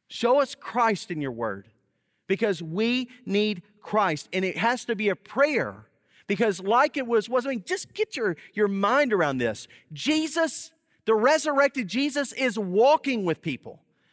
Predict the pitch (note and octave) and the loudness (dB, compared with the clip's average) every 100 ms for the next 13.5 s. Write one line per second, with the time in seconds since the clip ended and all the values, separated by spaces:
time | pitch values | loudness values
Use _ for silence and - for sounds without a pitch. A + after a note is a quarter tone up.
0 | - A#3+ C#4 C4 - - A#3+ - D#4+ - | -4 0 2 2 0 -2 -6 2 0 2
1 | D#4 C4 A#3 C4 C4 A#3+ F3 - - G#3+ | -4 -2 0 2 4 2 0 -8 -6 -2
2 | B3+ B3 C4 A#3 B3 B3+ D4 C4+ C4+ A#3 | -2 2 2 2 -2 -2 -2 0 0 0
3 | C4 C#4+ A#3+ E3+ C#3 C3 F3+ B3+ C4 A3+ | -2 -2 -2 0 2 0 0 -2 -4 -8
4 | - C4 G3+ D4+ D4+ - C#3+ A#2+ - - | -4 -2 -2 -4 -6 -6 -4 -4 -6 -16
5 | - E3 A#3 B3 A#3 A3 A3 G3 G3+ G3+ | -6 0 0 0 -4 0 0 0 0 0
6 | D#3 C3+ - - _ _ _ _ _ _ | 0 -2 -10 -16 _ _ _ _ _ _
7 | - _ _ _ _ _ _ _ _ _ | -20 _ _ _ _ _ _ _ _ _
8 | _ _ _ _ _ _ _ - _ _ | _ _ _ _ _ _ _ -20 _ _
9 | - _ _ - - C3+ C3 F3 F#3 G#3+ | -18 _ _ -20 -6 -6 -4 -2 0 0
10 | A3+ A#3 _ _ - E3+ B3+ A#3 D#3 G#3 | -4 -8 _ _ -8 -4 0 0 0 0
11 | A#3 F3+ E3+ G3+ E3+ F3 D#3+ E3 F#3 G3 | -2 0 0 0 -2 -2 -2 0 0 -2
12 | E3 F3+ D#3 C#3+ D#3 G#3 G3 G#3 G#3 G3 | -2 -2 0 -2 -2 -2 0 0 -2 -6
13 | D3+ C3 D#3 A3 - | -2 -2 -2 -6 -18